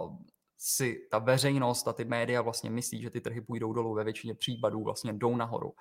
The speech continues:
A to jediný, co tady teď negativního vidím, je to, že jsou pozitivní. Jo, protože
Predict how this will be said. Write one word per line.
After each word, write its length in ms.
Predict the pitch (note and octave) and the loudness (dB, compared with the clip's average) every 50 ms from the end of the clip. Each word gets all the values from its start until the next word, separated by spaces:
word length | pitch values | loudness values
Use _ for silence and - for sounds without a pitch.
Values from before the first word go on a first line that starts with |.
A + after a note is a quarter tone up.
| - - - - _ - | -18 -20 -20 -20 _ -2
A 80 | - | -2
to 220 | - - - C#3 C#3+ | -2 4 8 10 10
jediný, 420 | D3+ D3+ C#3+ D3 D#3 D#3 D#3 D#3 | 12 12 10 10 10 10 10 8
co 140 | D#3 - C3+ | 8 6 6
tady 220 | - C3+ C3 C#3+ | 6 6 4 4
teď 300 | C#3 - - D3 D3 - | 2 6 8 8 8 10
negativního 720 | D3+ D3+ D#3 D#3+ D3+ F3 E3 E3+ D#3+ C#3 C#3+ C#3+ B2+ C3+ B2+ | 8 10 10 10 10 10 10 8 6 6 6 6 6 6 6
vidím, 400 | A#2+ C#3+ D3 A#2+ A2 G#2 G#2 A2 B2+ | 6 6 4 4 2 0 0 0 0
je 160 | B2+ B2+ C#3+ D3+ | 6 6 6 8
to, 340 | - C3+ A#2+ A#2+ A#2+ - - - | 10 8 8 8 6 0 -6 -6
že 80 | A#2+ | -2
jsou 160 | - B2 A2+ | 0 0 0
pozitivní. 520 | G2+ A#2 A2+ A2+ - - - - - - - - - - _ _ _ _ _ | 0 0 -2 -2 -4 -8 -10 -14 -16 -18 -20 -20 -20 -20 _ _ _ _ _
Jo, 200 | C#3 C#3 - - | 4 6 6 8
protože 460 | - D3 D3 - D#3 C#3 C#3+ D3 | 8 8 6 8 8 8 8 8